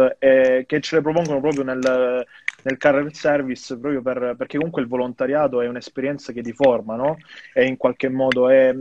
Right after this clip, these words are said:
è appunto, non c'è, diciamo, il solito ambito della, della professionalità, ma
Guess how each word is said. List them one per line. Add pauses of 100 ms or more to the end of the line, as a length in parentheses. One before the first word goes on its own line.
(520)
è
appunto,
non
c'è, (100)
diciamo,
il
solito
ambito
della,
della
professionalità,
ma